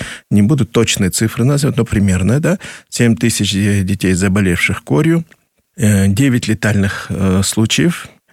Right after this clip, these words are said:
Э, меня, конечно, э, иногда возмущает, например, если где-то, где-то произошла от прививки какая-то реакция или еще что-то,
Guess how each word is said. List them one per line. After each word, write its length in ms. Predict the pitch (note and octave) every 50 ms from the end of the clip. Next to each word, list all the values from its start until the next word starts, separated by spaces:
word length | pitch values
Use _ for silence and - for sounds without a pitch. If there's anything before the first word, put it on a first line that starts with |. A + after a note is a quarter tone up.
| _ -
Э, 340 | - - F#2 F#2 F2+ F#2
меня, 240 | F#2 G2 A2+ B2+ B2
конечно, 720 | A#2+ - C3 C3 C#3+ C#3 - - A#2 A2+ A2 G#2+ G#2+ F#2 - - - - _ _ _ _ _ _ _ _
э, 280 | - - F#2+ F2 D#2+ - -
иногда 500 | - G2+ F2+ G#2+ A#2 A2+ G2+ G#2+ C3 B2
возмущает, 680 | B2 B2 A2 A#2+ B2 A#2+ - - B2+ A#2+ G#2+ F2+ - -
например, 380 | F2+ - - F2+ G2 F#2+ F#2
если 280 | F#2 G#2+ A#2+ - - A2
где-то, 320 | G#2 G#2 A#2 A#2 - G2
где-то 380 | F#2+ - G2 G2 G2 F#2 - -
произошла 520 | - - F#2+ G#2 G2+ G#2 G#2 - A#2+ G#2+
от 100 | G2 -
прививки 380 | - - G2+ F#2+ G#2 G2+ - A2
какая-то 480 | - - F#2+ - G2+ G2+ F#2+ - G2+
реакция 560 | F#2+ G#2 G#2+ A2+ A2 - - - - - G2 F#2+
или 120 | F#2+ G2
еще 240 | G2 - - D3+ D3
что-то, 400 | - - - - - - F#2